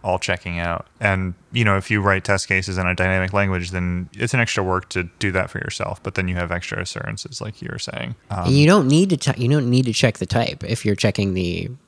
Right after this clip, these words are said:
Speaker 2: actual output.
Speaker 1: Yeah, exactly.
Speaker 2: So I have never done serious testing in a statically typed language. So maybe the static typing actually adds a lot. But it feels to me like once you have the testing, the static typing is no longer all that useful.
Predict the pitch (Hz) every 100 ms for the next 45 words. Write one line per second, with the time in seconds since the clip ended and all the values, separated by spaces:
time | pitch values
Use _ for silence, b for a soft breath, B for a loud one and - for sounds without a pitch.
0 | - 95 - - 104 - - - - -
1 | 110 98 90 92 92 - 90 98 _ -
2 | 120 110 - 131 143 143 135 - - 123
3 | 113 110 110 98 104 101 - 101 95 -
4 | 98 - 98 85 - 90 - 98 101 -
5 | 113 120 131 - - - 110 101 82 113
6 | 117 123 123 113 101 95 107 - 107 101
7 | 95 - 95 98 92 92 - 98 87 76
8 | 90 101 113 113 113 - b b b -
9 | 117 98 - 131 139 147 123 - 107 113
10 | 110 98 90 87 85 - - _ - 117
11 | - 110 107 - 107 95 - 117 113 b
12 | b b b _ 113 - 110 101 110 95
13 | 95 90 - 92 87 90 175 180 175 -
14 | - 156 - 71 90 - 67